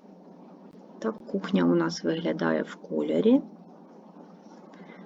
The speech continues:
Так кухня виглядає в режимі проєктування. Так. Довжина стіни у нас три сімдесят. До вікна,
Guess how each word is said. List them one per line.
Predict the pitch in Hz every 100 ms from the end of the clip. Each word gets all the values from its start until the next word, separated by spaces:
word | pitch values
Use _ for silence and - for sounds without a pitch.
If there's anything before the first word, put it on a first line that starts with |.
| - - - - - - -
Так | 233 240
кухня | - 233 - 202
виглядає | 180 175 175 160 190 185
в | 165
режимі | - 170 202 - -
проєктування. | 175 170 - - 175 165 - 170 180 220 285 - - - - - - - - - - - - - - - - - - 622 - 622 - 880 740 880 - 698 - 698 - - - - - - -
Так. | 170 165 180 - - - -
Довжина | 175 185 190 220 196
стіни | - - 180 170 165
у |
нас | 160 151 -
три | 208 220
сімдесят. | - 170 170 165 - 156 151 180 - - - - - - -
До | 185 196 226
вікна, | 196 190 185 165 170 240